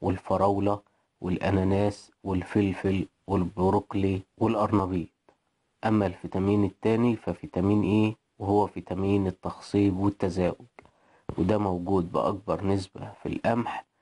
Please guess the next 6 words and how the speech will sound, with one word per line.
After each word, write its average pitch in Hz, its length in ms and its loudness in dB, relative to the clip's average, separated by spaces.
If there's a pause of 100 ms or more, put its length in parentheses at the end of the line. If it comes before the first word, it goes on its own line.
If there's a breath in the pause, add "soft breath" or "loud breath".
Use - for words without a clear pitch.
(280)
والجرجير 95 840 2 (320)
والبطاطا 92 680 -2
الحلوة 110 520 2 (360)
واللوز 95 680 2
وعين 95 480 0
الجمل 98 560 -2